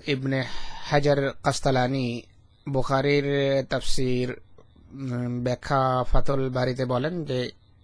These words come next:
ইবনে আরবি এই কথার ব্যাখ্যা করতে গিয়ে বলেন যে সেই নামাজ যা থেকে রাসূলুল্লাহকে বারণ, আহ, বাধা দেয়া হয়েছিল, সে এক, এক, সেটি শুধু এক বেলার নামাজ ছিল, অর্থাৎ আসরের নামাজ। এই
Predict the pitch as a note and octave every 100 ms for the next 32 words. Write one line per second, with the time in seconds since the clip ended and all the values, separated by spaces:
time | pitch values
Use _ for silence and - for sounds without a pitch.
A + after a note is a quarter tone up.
0 | _ - G3 A#2+ B2+ B2+ B2+ B2+ D3+ C#3+
1 | - B2+ C#3 B2 A#2+ C#3 C3+ B2+ C3+ C3
2 | B2+ B2+ B2+ A#2+ C3 B2+ A#2+ C3 B2 A#2+
3 | C3 C#3 A#2 - - - - - - -
4 | - - - - - - - - _ -
5 | - _ _ _ D3 C#3 B2 - - C#3
6 | C3+ B2+ _ _ - _ - C3 B2+ -
7 | D3 D3 C#3+ C3+ C3+ B2+ A#2+ A#2+ B2 -
8 | B2 B2+ B2 A#2+ C3 B2 A#2+ A#2+ - B2
9 | B2 - B2 D#3 G3 F3 - C3+ - -
10 | - C3+ - - B2+ C3+ C3+ C3 - -
11 | C3 C3 A#2+ B2 A#2+ A#2+ A2+ G#2 G#2 -
12 | A2 A2 G#2+ A#2 A2+ - B2 A2 G2+ A#2+
13 | C#3 - - - - - - - - -
14 | B2+ C3 B2+ B2+ B2+